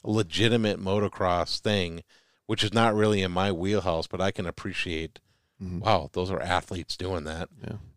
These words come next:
Speaker 1: Um, and then the bull riding, and then, of course, the bucket list bull riding. So you guys really need to do that.
Speaker 2: No.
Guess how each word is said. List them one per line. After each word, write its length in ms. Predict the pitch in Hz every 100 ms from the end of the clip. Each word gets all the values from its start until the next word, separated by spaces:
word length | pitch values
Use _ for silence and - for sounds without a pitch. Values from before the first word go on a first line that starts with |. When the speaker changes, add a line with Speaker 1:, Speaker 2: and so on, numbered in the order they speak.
| -
Speaker 1:
Um, 380 | 80 76 73 78
and 120 | 87
then 120 | 90 82
the 60 |
bull 180 | 76 85
riding, 340 | 82 80 82
and 80 | 90
then, 100 | 90
of 60 | 82
course, 220 | 110 92
the 100 | 92
bucket 300 | - 104 85
list 180 | 82 -
bull 240 | 82 80
riding. 360 | 80 78 82 78 _ _
So 260 | - 90 80 - _ _ _
you 60 | -
guys 240 | 104 85
really 260 | 80 78 76
need 180 | 76 76
to 60 |
do 220 | 65 78 80
that. 300 | 73 76 85
Speaker 2:
No. 320 | 85 85